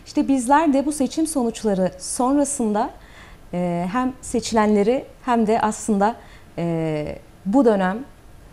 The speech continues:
kendi isteğiyle aday olmayıp görevi bırakanları da sizlerle buluşturmaya devam ediyoruz.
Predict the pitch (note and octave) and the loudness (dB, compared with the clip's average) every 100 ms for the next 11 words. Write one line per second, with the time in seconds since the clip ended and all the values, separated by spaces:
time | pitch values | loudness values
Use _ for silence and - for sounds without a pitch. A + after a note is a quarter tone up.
0 | - - A3+ G#3 C#4 D4+ - A3 F#3 F3+ | -20 -4 -2 0 0 0 0 2 2 2
1 | F#3+ G#3+ A3+ C#4+ C#4 F3+ A3 - - - | 2 2 4 4 2 0 -4 -10 -20 -20
2 | - - - - E3 A#3 B3+ C4 A3+ A3 | -20 -20 -20 -4 4 6 6 4 4 4
3 | A3+ B3+ B3 C4 B3 A#3 A#3 G#3+ B3 A#3 | 4 2 2 2 2 0 0 0 2 2
4 | G#3+ A3+ - A3 G#3 G#3+ A3+ C4+ D4 G3 | 2 -2 -2 0 2 4 4 4 2 2
5 | F3 F3 F4+ | 0 -2 -6